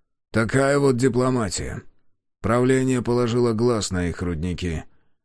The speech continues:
Будем развивать торговлю, возможно, устроим несколько показательных боёв". Калин ухмыльнулся. "А ведь я чувствовал, что-то происходит. Удивлён, что не привлекли меня.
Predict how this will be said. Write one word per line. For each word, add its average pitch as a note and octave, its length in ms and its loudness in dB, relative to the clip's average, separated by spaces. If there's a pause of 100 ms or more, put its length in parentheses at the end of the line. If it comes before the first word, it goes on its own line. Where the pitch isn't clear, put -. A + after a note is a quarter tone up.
(320)
Будем A#2+ 380 2
развивать B2 540 0
торговлю, B2 600 2
возможно, A2+ 540 0
устроим A2+ 500 0
несколько A2+ 540 0
показательных G#2 760 -2
боёв". F2 560 -4 (680)
Калин G2 320 0
ухмыльнулся. F#2 800 -4 (720)
"А - 100 -2
ведь A2+ 220 2
я - 120 4
чувствовал, D3 600 2 (320)
что-то D#3 400 2
происходит. D3+ 680 0 (560)
Удивлён, C3+ 460 4
что F#3+ 180 0
не F#3 100 4
привлекли E3+ 500 4
меня. G#2+ 460 0